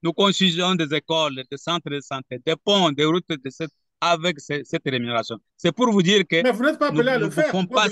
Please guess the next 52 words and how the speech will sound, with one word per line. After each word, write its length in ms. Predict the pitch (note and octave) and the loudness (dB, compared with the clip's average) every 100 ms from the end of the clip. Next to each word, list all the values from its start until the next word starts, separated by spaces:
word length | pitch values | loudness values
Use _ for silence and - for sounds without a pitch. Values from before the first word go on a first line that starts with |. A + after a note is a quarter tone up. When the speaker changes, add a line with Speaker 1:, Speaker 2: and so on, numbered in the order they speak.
| F#3+ | 2
Speaker 1:
seul, 20 | |
Speaker 2:
faites. 260 | F3+ G3 D#3 | 2 2 -4
Vous 180 | C3+ B2+ | -16 -6
Speaker 1:
mais 100 | C3 | -4
Speaker 2:
n'êtes 100 | B2+ | -2
pas 60 | D#3 | -2
Speaker 1:
avec 200 | F3+ A#3+ | -2 -2
Speaker 2:
appelé 40 | |
à 40 | |
le 60 | A3 | -2
Speaker 1:
notre 180 | G3+ C#3+ | -4 -6
Speaker 2:
faire. 120 | C4 | -10
Speaker 1:
population. 460 | B2+ G#2+ G#2 - G#2 _ - | -8 -8 -6 -8 -14 _ -20
Au 60 | D#3 | -14
Speaker 2:
Vous 80 | E3 | -2
Speaker 1:
moins, 160 | F#3 | 2
Speaker 2:
n'êtes 80 | A3+ | 2
Speaker 1:
nous, 60 | G3 | 0
Speaker 2:
pas 40 | G#3 | -2
Speaker 1:
nous 60 | |
Speaker 2:
appelé 180 | F3 G3+ | 0 0
à 40 | |
Speaker 1:
sommes, 140 | G#3 G3+ | 0 -2
Speaker 2:
le 60 | C4+ | -12
faire. 100 | - _ | -20 _
Speaker 1:
nous 100 | D#3 | -8
sommes 300 | E3 G#3 G3+ - | -2 0 0 2
proches 280 | G#3+ A#3+ - | 4 4 2
à 120 | D#3+ | 2
la 100 | D#3+ | 2
population. 560 | D3 C#3+ C3+ B2+ - G#2+ _ _ _ | 0 -2 0 0 -2 -12 _ _ _
Les 260 | D#3 F#3 D#3 | 0 2 2
autres 360 | A3 A3+ G3+ F#3+ | 0 0 -2 0
avantages 480 | F#3+ F#3 F3+ G#3 G3+ | 0 0 0 -2 -2
dont 200 | F3 F#3+ | -4 -4
on 120 | E3+ | -6
parle, 280 | D3 - D3 A#2 - | -2 0 -2 -4 -8
les 100 | G3+ | -4
avantages, 380 | G3 G3 A3 | -2 -2 -2
c'est 200 | F#3 E3 | -4 -8
comment ? 240 | D#3+ D3 C#3 | -8 -6 -8
C'est 240 | - F3 E3 | -6 -6 -4
partout, 460 | G#3 G3+ F3+ G#3+ A#3 _ _ | -2 -2 -4 -10 -12 _ _
euh, 680 | D3 D3+ D3 D3 C#3+ C#3 C3+ B2+ | -6 -2 0 0 -2 -2 -2 -2
dans 140 | E3 | -4
toutes 180 | F3+ G#3 | -4 -6
les 440 | E3 D#3 D#3+ D3+ | -6 -4 -6 -4
institutions, 760 | D#3+ D#3+ D#3 C#3+ C#3+ F3+ D#3 B2+ _ _ | -4 -4 -8 -12 -4 -2 0 -4 _ _
dans, 720 | B2+ C#3+ D3+ D3+ D3+ D3 C#3+ C3+ | -4 0 2 4 2 0 -2 -2
dans 160 | E3 F3 | -2 -2
les 120 | E3 | -2
entreprises. 680 | E3+ E3+ E3 F3+ G3 E3 A#2 | -4 -4 -6 -2 -2 -2 -6